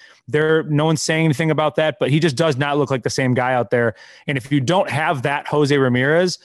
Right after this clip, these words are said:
that just puts that much more pressure on, you know, a lot of these young bats. And you look at the bottom of the lineup, there just isn't a whole lot of pop down there. There's a lot of guys who, I mean, Miles Straw's having a historically bad season at the plate. So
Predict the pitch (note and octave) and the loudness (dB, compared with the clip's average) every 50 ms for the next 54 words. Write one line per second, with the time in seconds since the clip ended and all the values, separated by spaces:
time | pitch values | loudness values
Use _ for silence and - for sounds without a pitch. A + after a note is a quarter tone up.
0 | - _ _ _ F3 F3+ - - - D3 A#2+ - D3 C3+ B2+ B2 - - B2+ A#2 | -20 _ _ _ -2 0 0 0 -2 -4 -2 -2 -2 -2 -2 -4 -2 -2 -2 -4
1 | - - C#3 C3+ B2+ - - C3+ B2+ A#2+ A#2 A#2 A2+ G#2+ - _ _ _ _ _ | -2 -2 -4 -4 -4 -2 -2 0 0 0 0 0 -2 -4 -6 _ _ _ _ _
2 | _ _ D#3 E3 C3+ A2+ A#2+ B2 B2+ C3+ C#3 D#3 F#3 F3+ D#3 D3 B2+ C3+ D3 D3 | _ _ -4 -2 0 0 0 2 2 2 2 2 0 2 2 2 2 2 2 2
3 | C#3 B2 C#3 D3 D#3 D3 - - C3+ C3 C3 C3+ B2 C#3 C3+ C3 A2 C3 B2+ C#3+ | 0 0 0 -2 -2 -4 -4 -2 0 2 2 2 2 0 -2 0 0 0 -2 -2
4 | D3 D3 C3+ B2+ B2+ C3 C#3 E3 D#3+ D3 - B2 C#3 C3 C#3 B2 - - D3+ C#3+ | -2 -2 -2 0 0 0 0 0 -2 -2 -2 -2 -2 -2 -2 -4 -2 -2 -2 0
5 | C3+ D#3 - D3+ A#2+ F#2+ C3+ C#3 C#3 C#3 C3 A#2+ A2+ - - C3+ C#3 C3+ - - | 0 0 -2 -2 -2 0 0 0 2 2 0 -2 -4 -4 -2 -2 -2 -2 -2 -4
6 | C#3+ C#3 C3+ C3+ C3+ C#3 C#3 C3+ A#2+ A#2+ A#2 B2+ B2+ C3 A#2+ C3 B2+ B2+ C3 A#2+ | -4 -2 -2 0 0 2 2 2 2 2 2 2 0 0 0 -2 0 0 0 0
7 | - C3 B2 A2+ - - - - - E3 D#3 E3 F#3+ F3+ E3 - - F3 D#3 C3+ | 0 0 0 0 0 -4 -12 -8 -4 0 0 2 2 2 0 0 0 -2 0 0
8 | C#3+ C3+ C3 B2 G#2+ - - - - E3+ E3 D#3 C#3+ - - C3 B2 G2+ B2 A#2+ | 0 -2 -2 -2 -2 -4 -8 -4 -2 0 2 2 0 0 0 0 0 0 0 -2
9 | A#2 G#2 - B2 A#2 A2+ A#2 G#2+ G2 G2 - - C3 B2 A2+ F#2+ - - C3 A#2+ | -2 -2 -2 -4 -2 -2 -2 -4 -4 -6 -4 -2 -2 -2 -2 -2 -4 -2 0 0
10 | A#2+ A2+ | 0 0